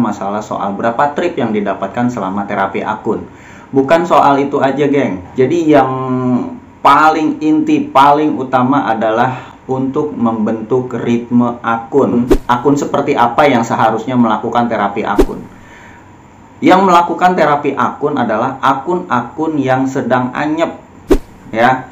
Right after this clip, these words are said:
pahamin itu, geng. Akun-akun yang anyep, yang misal dua belas jam, lima belas jam kerja cuma dapat delapan trip, lima trip, nggak ada pertumbuhan yang signifikan, lambat dalam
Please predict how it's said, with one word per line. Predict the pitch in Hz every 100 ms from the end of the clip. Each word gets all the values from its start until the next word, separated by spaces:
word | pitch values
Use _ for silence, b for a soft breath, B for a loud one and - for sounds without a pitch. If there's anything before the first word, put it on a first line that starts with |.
| -
pahamin | 139 - 165 170
itu, | 156 156 143
geng. | 123 95 -
Akun-akun | 110 117 147 139 151 160
yang | 151
anyep, | 143 156 165 -
yang | 117 117
misal | 120 123 143 120
dua | 117 113 107
belas | 117 120
jam, | 135 135 117
lima | 107 110
belas | 107 113 113
jam | 123 117 120
kerja | 117 131 123
cuma | 113 107
dapat | 107 107 110 110
delapan | 110 113 113 123
trip, | 120
lima | 113 107 110 107
trip, | 120 120 117
nggak | 98 104
ada | 107 -
pertumbuhan | 123 113 107 113 120
yang | 117 113
signifikan, | - 120 110 117 113 123 110 90
lambat | 90 101 110 120 117
dalam | 117 113 110 110 117